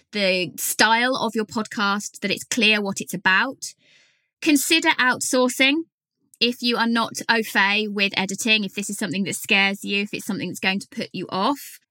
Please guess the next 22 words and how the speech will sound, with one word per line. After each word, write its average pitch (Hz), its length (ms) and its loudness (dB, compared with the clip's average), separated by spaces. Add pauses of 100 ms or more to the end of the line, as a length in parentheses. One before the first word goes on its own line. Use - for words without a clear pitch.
(120)
Make 233 320 2
sure 269 180 2
that 247 100 -2
you 226 320 2
choose 240 380 4
your 220 140 0
hosting 226 400 0
platform 220 560 -2
for - 100 -10
your 208 100 -4
podcast - 520 -6
carefully 254 560 2
so 196 160 -6
that 196 80 -4
you 208 200 -2
make 208 220 0
sure 196 180 -2
you 196 240 -4
own 208 460 2
the - 80 -4
material 208 560 0
yourself. 254 560 2